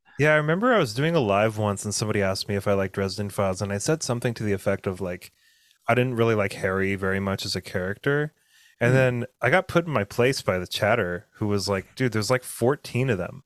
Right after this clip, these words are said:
Speaker 1: and you
Speaker 2: <laughs>
Speaker 1: read four. You don't think he's gonna change a little bit?" And I was like, "Ah, that's a pretty good point, <laughs> actually."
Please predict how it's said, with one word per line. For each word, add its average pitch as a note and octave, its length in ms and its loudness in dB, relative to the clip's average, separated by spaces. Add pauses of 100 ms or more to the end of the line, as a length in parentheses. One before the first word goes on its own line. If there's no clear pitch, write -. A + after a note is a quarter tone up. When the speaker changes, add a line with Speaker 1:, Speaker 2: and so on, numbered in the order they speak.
(120)
Speaker 1:
and G#2 160 -4
you G2 240 -4
Speaker 2:
<laughs> - 180 -6
Speaker 1:
read A2+ 340 2
four. - 460 -2 (340)
You A#2 100 4
don't C3 160 4
think C3+ 160 2
he's A#2+ 140 0
gonna A2 220 2
change G#2+ 300 0
a A#2+ 60 2
little B2+ 240 0
bit?" C#3+ 260 2
And A2+ 100 0
I A2 100 2
was A2 180 -2
like, A2 260 2
"Ah, C#3+ 220 2
that's E3+ 160 0
a G#2+ 60 0
pretty F2 320 -6
good F2+ 180 -6
point, G2+ 360 -2
<laughs> - 20 0
actually." - 480 2